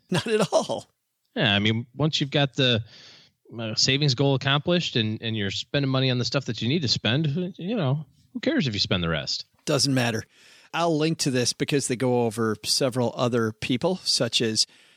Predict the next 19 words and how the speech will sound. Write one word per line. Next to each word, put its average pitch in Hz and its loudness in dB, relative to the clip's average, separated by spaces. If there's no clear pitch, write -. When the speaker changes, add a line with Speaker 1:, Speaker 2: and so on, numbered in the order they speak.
Speaker 1:
Johnny 120 0
Depp, 131 -2
fifty 120 -2
Cent, 139 0
who 113 2
we've 120 -6
talked 117 0
about 110 0
recently, 131 0
Rihanna, 160 0
Lindsay 120 0
Lohan, 139 0
Heidi 120 -4
Montag, 120 0
uh, 104 -4
Kanye 110 0
West, 135 0
Toni - -4
Braxton. 147 0